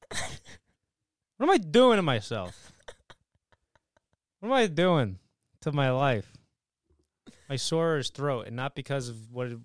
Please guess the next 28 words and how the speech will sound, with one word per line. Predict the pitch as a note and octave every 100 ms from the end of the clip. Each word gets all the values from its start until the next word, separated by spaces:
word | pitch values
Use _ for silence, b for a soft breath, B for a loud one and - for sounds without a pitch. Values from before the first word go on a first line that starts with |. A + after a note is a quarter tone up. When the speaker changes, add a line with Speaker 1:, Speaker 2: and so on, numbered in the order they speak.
| C3
Speaker 1:
My | D3
Speaker 2:
what | D3+
Speaker 1:
sorest | - D3 C#3 C#3 D#3
Speaker 2:
sick | F3
Speaker 1:
throat? | E3
Speaker 2:
images | E3 - C#3 A#2+
are | B2+
in | C3
your | B2
head, | A2 C3 G2+
you | G2
pervert. | - G2+ G2+ G#2
Speaker 1:
Did | C#3+
you | F#3+
say | F#3+
my | D#3+
sorest | C#3 - C#3 C3+ A#2+ -
throat? | B2 A2+ G#2 - _ _ _
Speaker 2:
No, | A2+ G#2
I | -
didn't. | - - -
Speaker 1:
<laughs> | E3
You | C4+ B3+
did. | G#3 G#4 A4+ D3+ B2+
Speaker 2:
I |
don't | A#2+ A2
believe | F#2 F2+ -
it. | F#2+